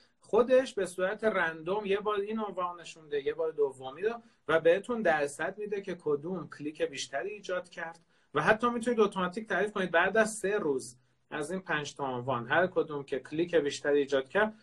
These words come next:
اتوماتیک برای همیشه اون عنوان بشه، عنوان اون چهار تا حذف بشه. پس از این پلاگین های خاص اینترنت مارکتینگ اگه استفاده کنیم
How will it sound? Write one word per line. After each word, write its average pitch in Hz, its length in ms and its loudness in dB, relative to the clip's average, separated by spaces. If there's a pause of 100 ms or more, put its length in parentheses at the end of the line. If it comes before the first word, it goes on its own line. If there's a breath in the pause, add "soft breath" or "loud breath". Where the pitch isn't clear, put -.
(120)
اتوماتیک 156 640 2
برای 151 380 6
همیشه 156 460 0
اون 196 220 0
عنوان 160 340 0
بشه، 170 220 0
عنوان 156 340 -2
اون 160 140 -4
چهار 131 220 -2
تا 127 180 -10
حذف - 300 -10
بشه. - 220 -12 (640)
پس - 160 -6
از 135 140 -2
این 151 100 -6
پلاگین 139 440 0
های 156 200 0
خاص 165 480 4 (300)
اینترنت 139 440 -4
مارکتینگ 127 560 -2
اگه 135 220 0
استفاده 127 500 -2
کنیم 143 640 -6